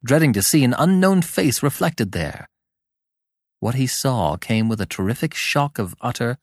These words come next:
unexpectedness. There was no reflection at all. The problem.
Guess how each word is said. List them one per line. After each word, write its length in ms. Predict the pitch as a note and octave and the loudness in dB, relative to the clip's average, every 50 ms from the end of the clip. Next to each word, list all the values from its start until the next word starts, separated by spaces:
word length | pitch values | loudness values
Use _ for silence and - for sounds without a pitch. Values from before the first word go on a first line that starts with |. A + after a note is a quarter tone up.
| _ _ _ _ _ - | _ _ _ _ _ -4
unexpectedness. 1040 | A2 A2+ C#3+ D3 - - - A2+ F#2 - - - D#2 D2+ C2+ - - - - - - _ _ _ _ _ _ _ _ _ _ _ _ _ _ _ _ _ _ _ _ _ - | -2 -2 -2 -2 -4 -4 -4 -4 -6 -6 -8 -12 -12 -12 -12 -12 -10 -12 -12 -12 -16 _ _ _ _ _ _ _ _ _ _ _ _ _ _ _ _ _ _ _ _ _ -6
There 120 | D#2+ D#2+ | -4 -2
was 220 | D#2+ D#2+ D2 D#2 | -2 -4 -4 -4
no 480 | D#2 E2 E2 E2+ F#2 G2+ G#2 G#2+ A#2 A#2+ | -2 0 0 2 2 2 2 0 0 -2
reflection 800 | A#2 A#2+ B2 A#2 - - - C3+ C3 B2+ - - - - - - | -2 -4 -4 -4 -6 -6 -4 -4 -4 -4 -4 -6 -8 -6 -6 -6
at 140 | C#2+ D2 - - - | -8 -8 -10 -10 -6
all. 600 | - E2+ C#2+ A#1+ G1+ G1+ - - - - - _ _ _ _ _ _ _ _ _ _ _ _ _ _ _ _ _ _ _ _ _ _ _ _ _ _ _ _ _ _ _ _ _ _ _ _ _ _ _ _ _ _ _ _ _ _ _ _ _ _ _ _ _ _ _ _ _ _ _ _ _ _ _ _ _ _ | -4 -4 -4 -4 -6 -10 -14 -18 -20 -20 -20 _ _ _ _ _ _ _ _ _ _ _ _ _ _ _ _ _ _ _ _ _ _ _ _ _ _ _ _ _ _ _ _ _ _ _ _ _ _ _ _ _ _ _ _ _ _ _ _ _ _ _ _ _ _ _ _ _ _ _ _ _ _ _ _ _ _
The 80 | E2+ E2 | -6 -4
problem. 680 | - G2+ F#2+ F#2 E2+ D#2+ D2+ C2+ A#1 A1+ - - | 0 0 0 0 0 -2 -6 -6 -8 -8 -12 -16